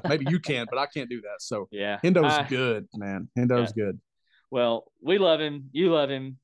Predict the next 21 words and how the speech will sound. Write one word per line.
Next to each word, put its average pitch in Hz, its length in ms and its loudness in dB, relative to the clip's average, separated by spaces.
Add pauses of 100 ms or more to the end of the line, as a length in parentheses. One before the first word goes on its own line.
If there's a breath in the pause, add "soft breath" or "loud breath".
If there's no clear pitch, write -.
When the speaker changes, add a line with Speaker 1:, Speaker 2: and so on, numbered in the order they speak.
(100)
Speaker 2:
You 233 220 2
love 214 140 4
us, - 580 -2
right? 160 340 -2
The, 135 140 -6
all 156 140 2
you 143 140 -6
listeners 156 340 -6
out 151 160 -4
there, 156 80 -4
you 156 280 -6
love 143 440 2
Pandemonium 127 480 -8
Reigns. 123 260 -4
Thank 247 300 0
you 151 120 -2
so 180 220 -2
much. 165 340 -2
We 214 240 -4
are 160 180 -4
more 143 520 -4